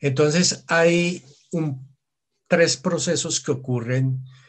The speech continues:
eh, para la pérdida de humedales, que son la eutroficación.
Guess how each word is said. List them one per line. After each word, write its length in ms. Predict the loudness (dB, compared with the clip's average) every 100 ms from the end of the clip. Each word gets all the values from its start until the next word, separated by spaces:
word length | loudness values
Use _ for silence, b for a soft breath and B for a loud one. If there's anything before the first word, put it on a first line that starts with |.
| B B _ _ _ -12
eh, 400 | -8 -6 -6 -10 _ _
para 240 | -8 -6
la 180 | -8 -6
pérdida 440 | -4 -2 0 0
de 100 | 0
humedales, 580 | -4 -4 -6 -6 -6 -8
que 140 | -6 -6
son 320 | -6 -8 -8
la 240 | -8 -8 -4
eutroficación. 1160 | -2 -2 -2 -4 -4 -4 -2 -2 -2 -4 -6